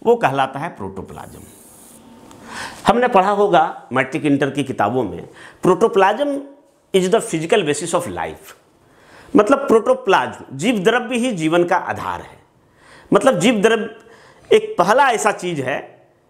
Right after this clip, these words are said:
जहां से कि जीवन की शुरुआत होती है। तो प्रोटोप्लाज्म, अब ये प्रोटोप्लाज्म भी दो भाग में बटे होते हैं।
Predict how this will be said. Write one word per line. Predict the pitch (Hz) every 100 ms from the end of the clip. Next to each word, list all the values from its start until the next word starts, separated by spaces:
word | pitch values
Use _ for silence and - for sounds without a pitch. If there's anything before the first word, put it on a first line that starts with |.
| _ _ _ -
जहां | 139 175
से | 208 247
कि | 254
जीवन | 165 147 170
की | 170
शुरुआत | 226 113 92 87 87
होती | 82 -
है। | 67 - _ _ _ _ - - - - - -
तो | 220
प्रोटोप्लाज्म, | 220 226 240 233 240 233 254 254 - - - _ -
अब | 214
ये | 240
प्रोटोप्लाज्म | 277 202 202 285 277 277 262 285
भी | 269
दो | 269 196
भाग | 156 131
में | 127 135
बटे | 123 147
होते | 143 139
हैं। | 156 175